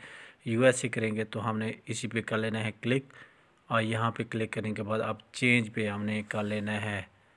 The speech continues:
चेंज पे जब क्लिक करेंगे तो अब दोबारा जब इसे चेक करेंगे तो आप देख सकते हैं सेटिंग पे आ जाएंगे।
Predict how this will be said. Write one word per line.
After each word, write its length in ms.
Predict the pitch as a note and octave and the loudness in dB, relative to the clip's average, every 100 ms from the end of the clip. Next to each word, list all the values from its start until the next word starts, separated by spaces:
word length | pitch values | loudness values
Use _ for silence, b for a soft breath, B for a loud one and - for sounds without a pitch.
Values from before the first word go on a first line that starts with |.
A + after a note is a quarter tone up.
| b b b b - | b b b b -6
चेंज 320 | B2 A#2+ A#2+ | 2 2 2
पे 60 | A#2 | 2
जब 220 | A2+ - | 0 0
क्लिक 260 | A#2+ A2+ | -4 -2
करेंगे 300 | - A2 G#2+ | 0 0 0
तो 300 | G#2+ - A2 - | -2 -4 -4 -6
अब 500 | - G#2+ A#2 A2+ A#2 - | -10 -6 -2 -2 -4 -4
दोबारा 420 | A#2+ G#2 G#2+ A2+ | -2 2 4 4
जब 200 | A2+ A2 | 2 -2
इसे 220 | A2 A#2+ | -4 -8
चेक 260 | - A2 - | -4 -6 -4
करेंगे 340 | G#2+ G#2 A#2+ - _ _ _ _ _ _ _ - | -4 -4 -6 -10 _ _ _ _ _ _ _ -10
तो 120 | A2 | -6
आप 180 | G2 G2+ | -4 -2
देख 240 | G#2 A#2 | 0 -2
सकते 340 | - A2+ - A2+ | -2 -6 -2 -4
हैं 180 | B2 | -4
सेटिंग 580 | - - A2 G#2+ C3+ D3 | -10 -6 -2 -2 -2 -2
पे 100 | C#3+ | 2
आ 120 | B2 | 0
जाएंगे। 400 | A#2 A#2+ A#2 B2 | 2 0 0 -4